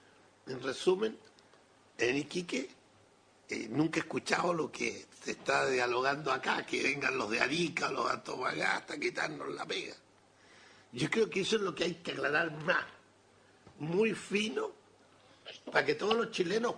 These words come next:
partan de un padrón de Arica Magallanes. Es posible, ¿por qué? Yo estaba pensando recién, si esto fuera agricultura,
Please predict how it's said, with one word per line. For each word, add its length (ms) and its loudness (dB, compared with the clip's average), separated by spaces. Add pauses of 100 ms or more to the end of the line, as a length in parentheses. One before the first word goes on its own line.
partan 580 2
de 100 0
un 280 2
padrón 720 0
de 100 0
Arica 360 -2
Magallanes. 500 -6 (1800)
Es 200 6
posible, 880 0 (500)
¿por 200 -4
qué? 260 4
Yo 120 -4
estaba 260 2
pensando 480 0
recién, 580 0 (1200)
si 280 4
esto 240 4
fuera 240 4
agricultura, 920 2